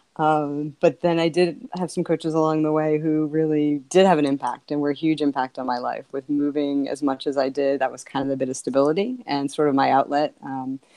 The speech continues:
and what got me through school, to be honest. Without sports, I certainly would not have gotten through school. I just didn't have the attention for it or the focus,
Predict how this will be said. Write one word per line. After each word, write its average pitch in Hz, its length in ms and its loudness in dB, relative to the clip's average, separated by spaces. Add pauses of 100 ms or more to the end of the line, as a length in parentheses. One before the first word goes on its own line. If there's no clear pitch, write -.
(300)
and 160 120 6
what 156 100 6
got 147 160 8
me 143 100 2
through 139 180 -6
school, 151 360 -2
to - 100 -10
be 135 120 0
honest. 139 340 -2
Without 135 280 2
sports, 139 420 -2
I 127 120 4
certainly 135 360 -4
would 131 160 -2
not 127 160 0
have 131 100 -4
gotten 147 280 -2
through 139 160 -8
school. 139 360 -2
I 131 120 -8
just - 400 -16
didn't 135 180 2
have 139 160 -2
the 139 60 0
attention 131 400 -4
for 135 240 0
it 135 40 -2
or 131 60 -4
the 131 80 -6
focus, 143 500 -4